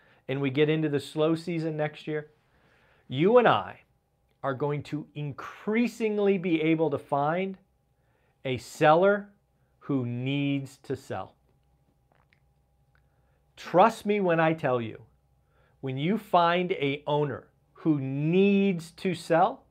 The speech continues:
the chances of creating a great deal go through the roof. Now, let me be clear. Some of you hear me tell, say that and you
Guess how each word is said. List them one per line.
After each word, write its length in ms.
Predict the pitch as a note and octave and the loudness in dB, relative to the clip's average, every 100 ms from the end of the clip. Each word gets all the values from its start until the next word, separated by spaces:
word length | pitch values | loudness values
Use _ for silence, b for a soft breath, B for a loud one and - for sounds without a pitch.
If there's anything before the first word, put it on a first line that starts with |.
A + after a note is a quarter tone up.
| _ _ _ _ _ _ _ _ _ _ _ _ _ _ | _ _ _ _ _ _ _ _ _ _ _ _ _ _
the 80 | C3 | -8
chances 560 | B2+ E3+ F3 F#3+ G#3 F3 | -4 -2 -2 -2 -4 -4
of 120 | E3+ | -4
creating 540 | - D#3 D3 D3 C#3+ D3 | 0 2 2 2 -4 -4
a 120 | B2+ | -8
great 520 | G#2+ B2 C3 C#3+ C#3+ | -6 -4 -2 -4 -8
deal 360 | C3 C3 B2+ B2 | -6 -2 -2 -2
go 380 | A#2 A#2+ A#2+ A#2+ - | -6 -6 -6 -8 -10
through 240 | A2+ A2+ | -8 -8
the 100 | G#2 | -8
roof. 260 | G2 G2+ - - - - _ - b b b | -10 -12 -14 -20 -20 -20 _ -20 b b b
Now, 200 | F#3 F#3+ | 8 8
let 160 | F#3+ | 6
me 120 | A#3 | 4
be 180 | B3 B3+ | 4 2
clear. 480 | - C4+ D4+ C3 - - - - - - b b | 2 4 6 6 2 -18 -20 -20 -20 -20 b b
Some 300 | - F#3 G#3 | -4 2 4
of 120 | A#3+ | 4
you 140 | A3 A3+ | 4 2
hear 260 | F3+ A3 | 2 2
me 160 | A3+ G#3+ | 2 0
tell, 420 | - G#3 A3+ A3 | 2 4 4 2
say 340 | - - G#3 A3+ | 0 4 6 8
that 340 | F3 D3+ D#3 - | 8 6 4 -4
and 140 | D#3 | -4
you 220 | E3+ F#3 | -4 -6